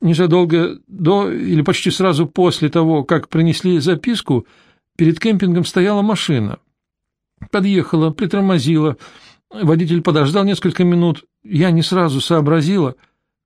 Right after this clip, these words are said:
Клотильда открыла дверь машины и вставила ключ в замок зажигания, решив, что ничего важного не услышит. А Аника все никак не могла довести мысль до конца. "Червоный все мне рассказал.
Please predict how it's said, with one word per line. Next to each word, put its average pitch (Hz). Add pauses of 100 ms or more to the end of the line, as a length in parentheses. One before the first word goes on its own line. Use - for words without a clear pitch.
Клотильда 127
открыла 127
дверь 123
машины 143
и 147
вставила 135
ключ 135
в 107
замок 135
зажигания, 120 (360)
решив, 139
что -
ничего 131
важного 131
не 135
услышит. 131 (360)
А 143
Аника 175
все -
никак 170
не 170
могла 160
довести 151
мысль 156
до 139
конца. 135 (800)
"Червоный 170
все 170
мне 147
рассказал. 147